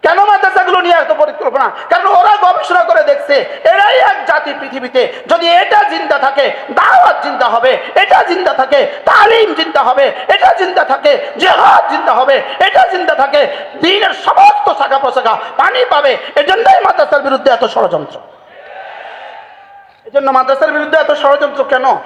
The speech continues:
এই জন্যই মাদ্রাসাগুলোকে কখনো জঙ্গি, কখনো ওয়াহাবি। মূল কারণ কোথায় বলেন? মূল কারণ কোথায়? মূল কারণ কোন জায়গায়? ওরা দেখছে সব শেষ হয়ে যাক, কোনো অসুবিধা নাই,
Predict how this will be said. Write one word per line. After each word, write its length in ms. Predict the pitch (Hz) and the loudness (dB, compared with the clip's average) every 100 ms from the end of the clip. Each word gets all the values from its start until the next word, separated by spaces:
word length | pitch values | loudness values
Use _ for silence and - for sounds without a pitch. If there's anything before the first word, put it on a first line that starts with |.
| - - | -8 -2
এই 100 | 285 | 0
জন্যই 380 | 320 320 403 440 | 0 0 0 0
মাদ্রাসাগুলোকে 840 | 339 311 294 269 277 269 277 - - - | 0 0 0 0 -2 0 0 -2 -10 -8
কখনো 380 | - 285 302 285 | -4 -2 0 0
জঙ্গি, 440 | 269 269 262 247 254 - | 0 -2 -2 -6 -10 -8
কখনো 380 | 440 339 339 359 | -2 0 0 2
ওয়াহাবি। 400 | 294 233 240 196 156 - - - - - - - - - - - - - - - - - _ 220 | 2 2 -2 -4 -12 -14 -14 -18 -20 -20 -20 -20 -20 -20 -20 -20 -20 -20 -20 -20 -20 -20 _ -8
মূল 200 | 320 311 | -8 -2
কারণ 340 | 311 311 311 | 0 0 0
কোথায় 300 | 302 294 254 | -2 0 0
বলেন? 240 | 262 240 - | 0 -2 -4
মূল 160 | 294 302 | -4 0
কারণ 260 | 294 277 | 0 0
কোথায়? 340 | 285 262 208 165 - - - _ _ _ _ _ - | -4 -4 -4 -6 -12 -20 -20 _ _ _ _ _ 0
মূল 200 | 330 415 | 2 2
কারণ 320 | 330 339 320 | 2 0 0
কোন 220 | 285 294 | 0 -2
জায়গায়? 280 | 269 269 262 - - | 0 2 0 -2 -2
ওরা 240 | - - - | 2 2 2
দেখছে 520 | 370 - - - - - - - | 0 -2 0 0 0 -12 -14 -8
সব 480 | - - 659 339 - | -2 0 0 0 0
শেষ 220 | 359 311 | 0 2
হয়ে 180 | 330 - | 2 2
যাক, 140 | 302 - | -2 -2
কোনো 160 | 330 403 | -2 0
অসুবিধা 440 | 285 269 262 262 | -2 -4 -4 -2
নাই, 180 | 247 | -2